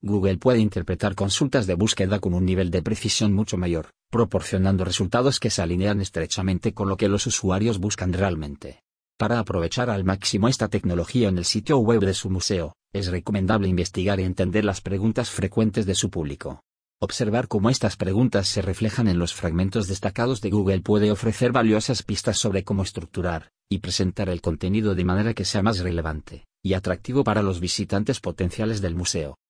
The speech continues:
La era de la indexación móvil en los museos. La indexación para dispositivos móviles se ha convertido en una prioridad en el mundo digital, siendo una tendencia que se espera continúe y se intensifique en los próximos años.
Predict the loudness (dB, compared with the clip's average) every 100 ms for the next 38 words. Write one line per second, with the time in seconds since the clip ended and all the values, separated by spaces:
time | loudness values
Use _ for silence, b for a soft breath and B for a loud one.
0 | _ _ -8 -2 0 0 0 -2 -2 0
1 | 0 -2 0 0 2 4 4 2 0 -2
2 | -4 -6 -8 -12 -14 _ _ _ -4 0
3 | 0 0 -2 0 0 2 2 0 -2 -4
4 | -4 -2 -2 0 2 2 4 2 0 0
5 | 2 2 2 0 0 2 2 2 0 0
6 | 0 2 0 0 0 0 0 0 0 0
7 | -2 -4 -6 -10 -10 _ _ -10 -2 2
8 | 4 4 2 0 0 0 -2 -4 -4 -4
9 | -4 0 0 2 -4 -2 0 2 4 2
10 | 0 -4 0 0 2 0 -2 -6 -6 -2
11 | 0 0 -2 -2 -2 0 0 0 -4 -6
12 | -10 -14 -18